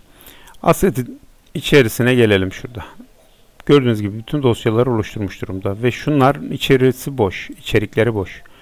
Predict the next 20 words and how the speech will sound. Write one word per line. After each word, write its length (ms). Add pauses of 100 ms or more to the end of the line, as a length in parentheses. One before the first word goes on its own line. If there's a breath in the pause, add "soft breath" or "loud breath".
(520 soft breath)
Şuna 260
gelelim 380
ve 60
evet, 200
sadece 440
sıfırın 480
içeriği 380
dolu. 160
O 120
da 160
biraz 240
önce 220
programda 500
sıfır 320
olanları 440
yazdık. 400
Gördüğünüz 380
gibi 160
burada 200
sıfırı, 460